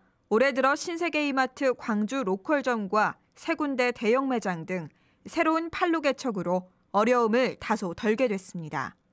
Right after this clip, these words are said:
전농가가 농산물 우수관리 인증을 취득해 생산에서 판매에 이르기까지 안전하고 건강한 재배 환경을 유지하고 있는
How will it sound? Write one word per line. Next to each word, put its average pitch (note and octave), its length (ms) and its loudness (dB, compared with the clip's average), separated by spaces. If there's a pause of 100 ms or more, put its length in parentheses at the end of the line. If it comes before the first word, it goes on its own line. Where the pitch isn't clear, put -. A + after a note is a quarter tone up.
(520)
전농가가 C#4 880 2
농산물 C#4+ 640 0
우수관리 C4 720 0
인증을 C4+ 500 0
취득해 G#3 720 -6 (240)
생산에서 B3+ 720 -2
판매에 D4 520 -2
이르기까지 A#3 880 -2 (400)
안전하고 C#4+ 680 2
건강한 C4 720 2
재배 C4 300 0
환경을 A#3+ 560 -2
유지하고 G#3+ 460 0
있는 F3+ 340 -2